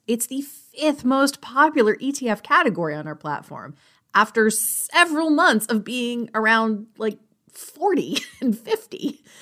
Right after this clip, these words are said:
So, look, I realize we're only halfway through August and, you know, there's a lot that can change in just two weeks or so, but, you know, we're looking at levels of engagement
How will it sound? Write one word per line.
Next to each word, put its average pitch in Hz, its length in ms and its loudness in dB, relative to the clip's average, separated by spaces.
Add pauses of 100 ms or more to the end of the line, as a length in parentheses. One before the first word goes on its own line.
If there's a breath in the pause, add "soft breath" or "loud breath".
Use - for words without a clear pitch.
(160 loud breath)
So, 240 480 4 (440 soft breath)
look, - 280 -2 (140)
I 196 40 2
realize 226 400 6
we're 214 160 2
only 269 360 4
halfway 233 440 4
through 277 260 -4
August 156 720 2
and, 160 640 -6
you 180 120 -4
know, 165 80 -4
there's 170 220 -2
a 185 200 -6
lot 196 240 8
that 254 100 -2
can 285 100 4
change 269 560 2
in 175 200 -4
just 170 280 -8
two 175 280 0
weeks 320 320 -4
or 202 60 -2
so, 165 260 -4
but, 180 260 0 (640 soft breath)
you 208 80 4
know, 208 60 6
we're 233 200 0
looking 392 420 2
at 214 140 -2
levels 247 340 2
of 220 80 2
engagement 202 800 0